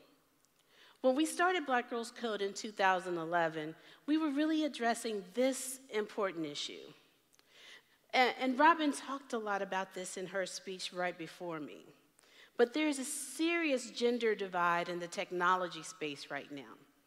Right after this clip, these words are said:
And women and girls are being left behind, or they're totally missing, in both the classroom, in online spaces, and even in the workplace.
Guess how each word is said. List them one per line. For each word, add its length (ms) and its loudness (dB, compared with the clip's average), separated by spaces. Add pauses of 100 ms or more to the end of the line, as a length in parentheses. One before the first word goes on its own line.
(380)
And 180 4
women 280 4
and 200 0
girls 520 0
are 280 0
being 400 -2
left 280 -2
behind, 500 0
or 80 0
they're 180 -2
totally 520 -4
missing, 440 -6 (640)
in 140 4
both 260 2
the 100 -6
classroom, 1080 0 (260)
in 120 4
online 580 2
spaces, 800 -4 (240)
and 140 2 (120)
even 460 2
in 160 2
the 80 -2
workplace. 960 -8